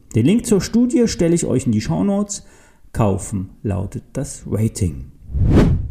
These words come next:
Zulieferer der Automobilindustrie haben es in der Regel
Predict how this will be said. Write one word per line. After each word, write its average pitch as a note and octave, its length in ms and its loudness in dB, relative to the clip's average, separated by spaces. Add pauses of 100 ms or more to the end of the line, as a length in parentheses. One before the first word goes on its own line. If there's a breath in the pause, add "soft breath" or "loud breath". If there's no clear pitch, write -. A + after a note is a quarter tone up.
(760 loud breath)
Zulieferer G#3 560 2
der C#3 160 0
Automobilindustrie F3+ 840 0
haben E3 160 -2
es D#3 100 -4
in C#3+ 100 -4
der C3 240 -2
Regel C3 300 0